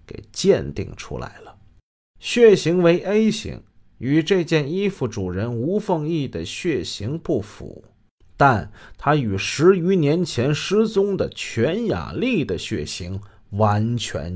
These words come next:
一致。侦查人员从医院的档案之中查到了全雅丽的血型。这一天，罗法医随同其他的刑侦技术人员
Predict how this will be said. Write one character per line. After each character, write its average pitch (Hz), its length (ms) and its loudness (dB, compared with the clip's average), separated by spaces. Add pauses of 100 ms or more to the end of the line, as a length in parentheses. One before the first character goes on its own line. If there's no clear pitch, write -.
(120)
一 80 180 -8
致。 - 360 -6 (800)
侦 220 260 4
查 143 220 2
人 156 200 4
员 151 260 4 (180)
从 135 240 0
医 190 200 2
院 180 240 4
的 104 100 0
档 143 280 2
案 120 220 2
之 127 180 0
中 151 300 2 (280)
查 156 480 0
到 139 180 -2
了 57 220 -10 (240)
全 151 480 -2
雅 107 260 -6
丽 127 180 -2
的 - 140 -10
血 71 260 -8
型。 104 360 -10 (960)
这 226 180 6
一 107 180 0
天， 127 380 -4 (320)
罗 196 340 4
法 113 280 0
医 175 320 0
随 143 320 -2
同 123 200 -4
其 151 320 -6
他 180 280 4
的 117 100 4
刑 151 320 -2
侦 180 160 4
技 139 180 -2
术 104 140 -6
人 104 160 -2
员 113 260 0